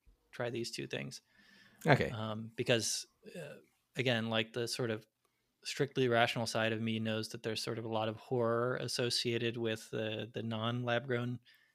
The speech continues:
Speaker 1: meat, and so I'd be interested in trying it in the hopes that, you know, it would be good and would eventually be a solution that leads us away from, uh, having to produce meat the way we currently do.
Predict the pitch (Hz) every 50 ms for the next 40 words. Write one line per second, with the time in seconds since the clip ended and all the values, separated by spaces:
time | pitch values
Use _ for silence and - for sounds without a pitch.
0 | _ - 131 127 135 135 127 117 - 127 117 113 113 110 117 117 113 113 - -
1 | 131 117 113 113 113 - 113 110 113 113 113 110 107 107 110 - - 123 117 113
2 | 104 113 113 113 110 - - - 110 104 107 - _ - 120 110 107 - 117 113
3 | 110 110 113 110 107 107 104 107 - _ _ _ _ _ _ _ - 131 127 123
4 | 120 117 113 110 113 110 107 110 110 110 107 - - 113 110 117 107 110 - -
5 | - 120 113 110 113 - - 110 110 107 110 - 117 113 107 - 117 110 - 113
6 | 107 110 113 107 104 107 110 - - - 113 117 120 120 - _ _ _ _ _
7 | _ _ _ _ _ _ - 127 123 120 135 123 - 123 113 110 110 110 - -
8 | 120 107 110 107 - - 113 113 113 113 - 117 117 113 113 113 117 113 - -
9 | 117 110 - 127 123 120 127 - 127